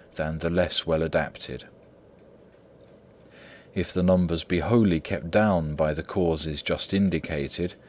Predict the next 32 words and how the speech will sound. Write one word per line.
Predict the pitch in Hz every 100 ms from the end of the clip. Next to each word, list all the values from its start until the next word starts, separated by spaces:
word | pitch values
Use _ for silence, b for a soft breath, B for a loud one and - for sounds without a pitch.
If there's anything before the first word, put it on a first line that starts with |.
| B B B B B
as | - 80
will | 87 90
often | 90 - 82
have | 82 78
been | 80 78
the | 71
case, | - 123 80 71 - - b b b b b b -
natural | 95 - - 85
selection | - 92 107 - - 85 85
will | 92
be | 87 98
powerless | - 135 95 76 67 - -
in | 78 85 80
certain | - 87 82 85 82
beneficial | 85 82 78 101 - 80
directions. | 78 85 92 104 - - 67 60 62 - - B B B B B B - - - -
But | 95 101
this | 120 - 92
is | 92
no | 107 113 98
valid | 85 98 87 82
objection | 85 82 113 98 - - 65 71
to | - 92
its | 80 -
efficiency | 85 131 113 92 71 - 71 73 - B B B
at | 82 117
other | 104 85
times | - 117 90 73 71 76
and | 82 82
in | 87
other | 80 73 80
ways, | 104 110 73 65 64 -